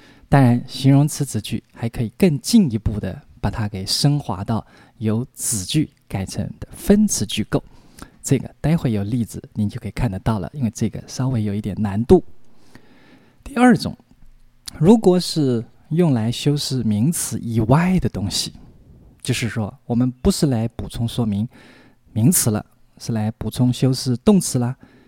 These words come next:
形容词啦、副词啦，甚至整个句子的，我们就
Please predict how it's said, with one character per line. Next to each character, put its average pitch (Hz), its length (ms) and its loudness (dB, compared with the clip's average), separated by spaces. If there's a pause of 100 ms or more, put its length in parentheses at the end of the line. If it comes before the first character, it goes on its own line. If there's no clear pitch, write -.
(280)
形 190 300 6
容 147 160 6
词 135 200 -2
啦、 123 240 -4
副 214 260 2
词 - 160 -2
啦， 131 380 -4
甚 - 200 4
至 190 120 2
整 127 180 2
个 135 80 4
句 208 320 4
子 104 180 -4
的， - 160 -8 (500)
我 139 120 -4
们 127 100 -2
就 - 180 -2